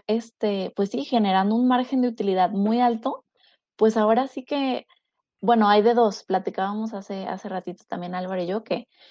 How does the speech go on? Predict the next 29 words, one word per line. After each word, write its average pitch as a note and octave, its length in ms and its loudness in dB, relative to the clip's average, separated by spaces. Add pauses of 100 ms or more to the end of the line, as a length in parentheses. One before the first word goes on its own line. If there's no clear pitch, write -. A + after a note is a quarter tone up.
(180)
una A3+ 240 4
de A#3+ 80 6
dos, C4+ 380 4 (100)
o, G3+ 640 4
o - 160 -2
si, G#3 240 -8
si A3 240 -2
quieres D4 300 -2
a-, B3+ 320 -6
atraer G3+ 440 -2
gente G3+ 560 -4
y G3 100 -2
utilizarlo G3 600 -2
como G#3+ 280 0
una G#3+ 240 -2
práctica G#3+ 580 -4 (320)
de G3 100 0
mercadotecnia, F#3+ 800 0 (220)
como G3+ 200 -2
mencionaban F3+ 520 -4
anteriormente, F#3+ 720 -2
en G#3 120 -2
redes F#3 260 -4
sociales G3 840 0
o F3 60 -4
lo E3+ 80 -2
que F#3+ 120 -14
sea, A#3+ 240 -2 (460)
puedes, A#3+ 460 4